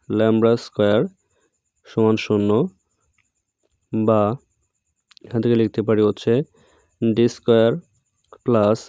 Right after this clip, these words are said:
ল্যামডা স্কয়ার সমান শূন্য, বা ডি স্কয়ার সমান প্লাস টি করে এই পাশে গেলে হয় মাইনাস ল্যামডা স্কয়ার, বা ডি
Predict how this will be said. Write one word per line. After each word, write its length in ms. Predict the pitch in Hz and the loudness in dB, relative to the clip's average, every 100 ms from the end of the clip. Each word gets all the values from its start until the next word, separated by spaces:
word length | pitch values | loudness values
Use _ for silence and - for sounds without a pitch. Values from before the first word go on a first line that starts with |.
| 113 | 0
ল্যামডা 300 | 113 113 120 120 | 2 4 2 0
স্কয়ার 320 | - 110 107 139 185 _ _ _ | -2 2 2 2 -4 _ _ _
সমান 440 | - - 104 104 104 - | -18 -4 0 0 -2 -4
শূন্য, 240 | 110 104 107 175 110 175 _ _ _ _ | -4 -2 -2 -2 -2 -4 _ _ _ _
বা 280 | - 110 104 98 139 _ _ _ _ _ _ | -4 0 2 0 -4 _ _ _ _ _ _
ডি 260 | 113 107 117 - | -4 0 0 0
স্কয়ার 380 | - 117 113 127 175 _ _ - - | 0 2 4 2 -2 _ _ -20 -10
সমান 360 | - 110 104 107 156 _ _ _ _ _ - | -2 0 0 0 -4 _ _ _ _ _ -2
প্লাস 220 | 110 110 127 | 0 0 -2
টি 80 | - 117 | -2 0
করে 120 | 123 117 | 2 2
এই 40 | |
পাশে 140 | 120 120 | 2 2
গেলে 140 | 123 123 | 2 2
হয় 120 | 123 113 | 4 4
মাইনাস 280 | 107 113 - | 4 2 2
ল্যামডা 260 | 120 107 107 - | 0 2 2 0
স্কয়ার, 280 | - 107 139 190 _ _ _ _ _ - | -2 0 0 -2 _ _ _ _ _ -10
বা 200 | 110 110 104 110 | -2 2 2 2
ডি 100 | 113 | 0